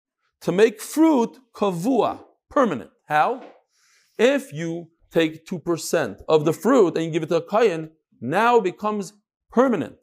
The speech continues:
You ca-, don't say, "Oh, but you didn't take the ten percent and give it to the Levi." Too bad. Once you started the process, it's like selling it.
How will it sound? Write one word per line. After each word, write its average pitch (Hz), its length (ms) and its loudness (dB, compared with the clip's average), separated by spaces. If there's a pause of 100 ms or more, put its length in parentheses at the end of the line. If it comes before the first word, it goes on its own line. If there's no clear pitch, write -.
(300)
You 147 140 -8
ca-, - 260 -10
don't 247 260 2
say, 233 200 2
"Oh, 240 180 4
but 170 200 0
you 165 60 -6
didn't 202 140 0
take 165 140 -2
the 147 80 -14
ten 147 160 -6
percent 147 340 -6
and 135 80 -4
give 131 120 -2
it 131 60 -14
to 135 60 -4
the 123 60 -4
Levi." 120 300 -2 (360)
Too 202 120 0
bad. 247 240 0 (380)
Once 247 240 0
you 247 60 -6
started 226 320 2
the 185 80 -4
process, 208 760 -4 (680)
it's 147 100 0
like 190 160 4
selling 262 480 0
it. - 220 -10